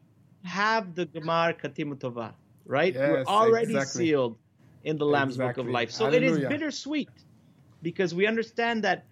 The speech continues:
Speaker 1: all of Israel at this time is praying and asking God for forgiveness, and it's very powerful. Even as, um, uh, Monica was talking about Selichot prayers, to hear, you know, tens of thousands
Speaker 2: Mm-hmm.
Speaker 1: of, of, uh, Jews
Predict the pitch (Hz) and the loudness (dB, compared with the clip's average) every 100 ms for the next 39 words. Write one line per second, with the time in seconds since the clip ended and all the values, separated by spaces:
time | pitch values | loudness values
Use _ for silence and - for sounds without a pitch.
0 | _ - 180 247 269 208 247 202 156 131 | _ -4 2 2 2 0 -2 -2 -4 -2
1 | - 180 185 175 - 202 226 185 165 170 | -2 -2 -4 -10 -10 -8 -4 -2 -4 -8
2 | _ _ _ _ 185 269 277 190 - _ | _ _ _ _ -2 0 0 -4 -12 _
3 | - 196 208 277 339 123 113 165 170 175 | -12 -4 -2 0 -2 -4 -6 -4 -2 0
4 | 233 - - 233 180 196 240 - 175 165 | -2 -4 -6 -6 -4 -2 -2 -4 -10 -8
5 | 160 226 185 156 143 139 127 233 247 - | -2 -2 -2 -8 -8 -6 0 0 0 -2
6 | 196 233 220 143 113 _ _ - - 180 | -2 -2 -2 -6 -8 _ _ -16 -4 -2
7 | 196 190 185 156 156 151 143 131 - - | 2 4 2 2 0 0 -2 -6 -10 -8
8 | 135 160 202 196 180 180 190 202 165 156 | -6 -2 -4 -4 -8 -6 -6 -4 -2 -2
9 | - 160 160 170 151 - 214 190 - 139 | -2 -2 -2 -4 -8 -4 0 0 -2 -8
10 | 139 240 262 165 - - - - 165 165 | -6 0 2 2 -2 -20 -20 -4 0 2
11 | 147 131 - - 254 311 240 190 - 208 | 2 0 -6 -2 0 0 -2 -6 -4 0
12 | 240 262 208 156 120 - _ 151 147 135 | 2 2 0 -6 -6 -14 _ -16 -10 -2
13 | 170 143 127 _ - 160 143 135 147 139 | -2 -2 -10 _ -8 -6 -4 -6 -4 -4
14 | 127 113 196 277 262 160 | -4 -6 -2 0 0 -2